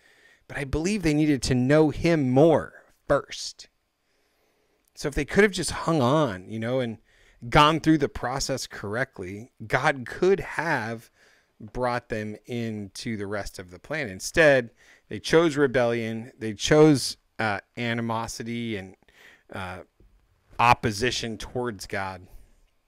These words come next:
And there we have sin. So it continues in the Israelites, it continues to some degree in you and me, that we have those things that we think,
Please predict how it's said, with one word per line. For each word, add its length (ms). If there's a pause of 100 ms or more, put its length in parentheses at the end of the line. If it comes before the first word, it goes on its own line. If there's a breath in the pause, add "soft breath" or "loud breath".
(3000)
And 140
there 140
we 100
have 500
sin. 460 (2250 loud breath)
So 220
it 140
continues 540
in 100
the 120
Israelites, 560
it 100
continues 540
to 100
some 220
degree 400
in 80
you 180
and 160
me, 380 (280)
that 240
we 140
have 280
those 240
things 300
that 120
we 140
think, 400